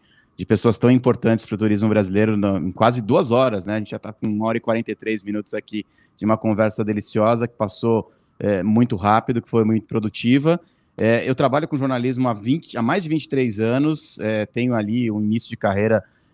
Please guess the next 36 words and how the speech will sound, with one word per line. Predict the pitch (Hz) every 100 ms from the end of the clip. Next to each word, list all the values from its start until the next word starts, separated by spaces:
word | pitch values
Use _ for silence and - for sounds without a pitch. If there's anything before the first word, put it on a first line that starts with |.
| -
eh, | 95 92 92 -
com | 110 107
esporte, | - 107 113 139 127 - 104
t-, | - 98
tive | - 117
o |
privilégio, | 107 110 110 107 120 107
a |
honra | 110 123 113
de | 101
já | 110
ter | 113
co-, | - 95 _ _ _ _
eh, | 98 98
participado | - 104 - 110 110 113
de, | 104 107
de | 95
cobertura | 104 110 - 113
de, | 101 104
de | 92
Copas | - 113 - 101
do | 92
Mundo, | 98 127 139 107
na | 104
sequência, | - 98 113 127 135 - 107
de | 92
Jogos | 98 113 104
Olímpicos, | 107 104 135 - 151 - - _ _ _
eh, | 107 120
e | 131
tenho | - 180 208
escolhido, | 185 - 156 131 147 143 160 151 _ _ _
eh, | 113 143
o | 139
turismo, | 156 131 151 160 175
primeiro | 185 180 160 175